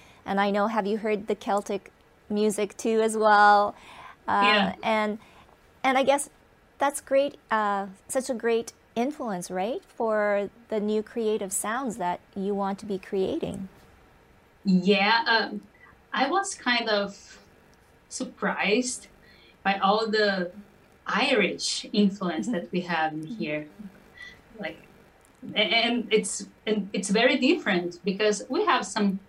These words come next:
Speaker 2: pubs in São Paulo, but
Speaker 1: Yeah.
Speaker 2: it's more, um, touristic place, you know. A-, and I, I've been a few times to, to,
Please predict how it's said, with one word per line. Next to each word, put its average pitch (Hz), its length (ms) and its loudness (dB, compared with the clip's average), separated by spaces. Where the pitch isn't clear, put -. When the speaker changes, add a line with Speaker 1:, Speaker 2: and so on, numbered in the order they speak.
Speaker 2:
pubs 233 680 0
in 190 60 -4
São 202 220 -4
Paulo, 262 340 2
but 302 220 -2
Speaker 1:
Yeah. 339 80 -4
Speaker 2:
it's - 160 -10
more, 302 480 2
um, 185 300 -6
touristic 233 600 -2
place, 214 720 0
you 180 100 2
know. 214 440 2
A-, - 20 -4
and 180 1080 2
I, 196 260 2
I've 190 160 -2
been 190 380 0
a 190 100 -6
few 214 140 -8
times 190 380 0
to, 180 140 -2
to, - 380 -10